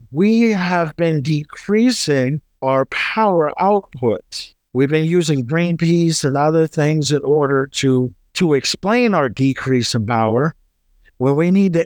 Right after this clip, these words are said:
increase how much power that we have and that we use so that we can introduce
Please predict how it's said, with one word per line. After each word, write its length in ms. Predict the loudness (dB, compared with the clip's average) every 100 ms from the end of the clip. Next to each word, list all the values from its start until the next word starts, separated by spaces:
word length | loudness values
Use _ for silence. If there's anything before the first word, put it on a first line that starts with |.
| -4 -4
increase 960 | -2 0 -4 -2 0 2 0 -2 -8 _ _
how 200 | -4 -2
much 300 | 0 -2 -4
power 500 | -2 0 2 2 2
that 240 | 0 0 0
we 140 | 0
have 540 | 0 -2 -2 -4 -8 -16 -6
and 160 | -2 0
that 180 | 0 0
we 120 | 0
use 680 | 2 2 0 -2 -8 -14 _ _ _
so 180 | -4 0
that 100 | 2
we 160 | 0 0
can 280 | -4 -4 -10 _ _ -4
introduce 580 | -2 0 0 2 0